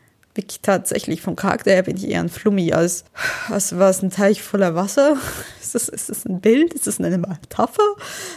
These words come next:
Naja, und, äh, dementsprechend, ja, wär's eigentlich mal gut, so ein paar Taktiken zu lernen, das zu ändern.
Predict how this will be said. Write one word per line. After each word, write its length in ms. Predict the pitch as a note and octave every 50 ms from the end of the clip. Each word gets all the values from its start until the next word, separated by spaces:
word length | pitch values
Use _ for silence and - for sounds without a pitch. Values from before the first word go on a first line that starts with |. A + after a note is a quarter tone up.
| - -
Naja, 280 | A#3 G#3+ G3+ E3+ D#3+ - - - _ _ _ -
und, 380 | - G#3+ A3 A3+ A3+ G#3 A3
äh, 200 | G3 G#3 G#3+ G#3
dementsprechend, 760 | G3 G3+ G3 G3 F#3 F3+ - - - - F#3+ F#3 - F3+ E3
ja, 220 | E3+ F#3+ F#3+ F#3 F3
wär's 140 | F3+ F#3
eigentlich 260 | F3 - G3+ G#3 G3 F#3
mal 140 | G3 F#3+
gut, 240 | F#3 F#3 - G3 F#3+
so 100 | - F3
ein 40 | E3+
paar 160 | - F#3 E3+
Taktiken 460 | - E3 E3 - - - - F3+ E3
zu 140 | - - E3+
lernen, 260 | F3 E3+ D3 E3 F3+
das 260 | - - - - - -
zu 140 | - -
ändern. 400 | - - - - - - - F#3